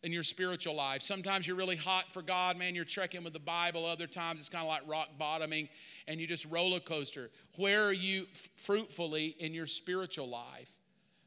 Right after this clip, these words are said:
Now let's just come into the reality. Where are you in your marriages, husbands and wives? Are you fruitful?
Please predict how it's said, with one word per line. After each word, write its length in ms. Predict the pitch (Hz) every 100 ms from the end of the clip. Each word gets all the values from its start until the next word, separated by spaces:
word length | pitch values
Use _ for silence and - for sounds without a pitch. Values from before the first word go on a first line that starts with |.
| -
Now 160 | 175 185
let's 180 | 175
just 220 | - 180 -
come 180 | 175
into 120 | 170 156
the 100 | 156
reality. 480 | 156 170 175 156
Where 280 | 139 185 202
are 60 | 208
you 460 | 175 185 185 180 - - - _ _ -
in 100 | 170
your 120 | 170
marriages, 760 | 165 170 185 180 139 139 120 -
husbands 500 | 160 151 151 143 139
and 140 | 131
wives? 580 | 127 120 117 113 - - _ _ _ _ _ _ _ _ _ _ _ -
Are 60 |
you 140 | 156 170
fruitful? 760 | - 208 233 - - 135 120